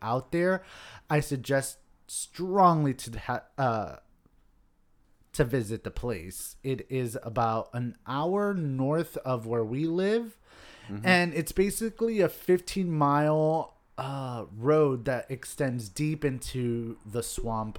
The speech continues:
Speaker 1: of the Everglades.
Speaker 2: It's a circle, isn't it?
Speaker 1: Yes, it's a
Speaker 2: Okay.
Speaker 1: loop.
Speaker 2: A
Speaker 1: Uh,
Speaker 2: loop.
Speaker 1: so it's like eight miles one way and then seven miles back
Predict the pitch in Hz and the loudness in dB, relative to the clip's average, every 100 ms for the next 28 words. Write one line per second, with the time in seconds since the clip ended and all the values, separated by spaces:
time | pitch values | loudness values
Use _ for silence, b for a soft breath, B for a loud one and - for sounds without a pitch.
0 | - 107 98 92 107 90 104 92 - - | -8 -6 -6 -8 -12 -10 -10 -10 -12 -16
1 | 69 69 127 156 135 170 208 101 90 110 | -14 -8 -6 -4 -4 -4 -4 -4 -6 -6
2 | 151 147 B B - 180 143 - 165 - | -10 -10 B B 0 2 2 2 0 4
3 | - 180 139 117 - - 143 131 127 87 | 6 6 6 0 -10 -2 2 4 4 4
4 | 151 127 156 139 - - 165 170 147 151 | 4 4 0 0 -2 -2 0 2 2 2
5 | 151 143 123 147 165 165 170 180 123 131 | 2 2 2 0 2 0 -2 -4 -4 -2
6 | 131 127 120 - 131 123 123 113 110 95 | -2 -2 -6 -4 -2 -2 -2 -2 -4 -4
7 | 101 | -6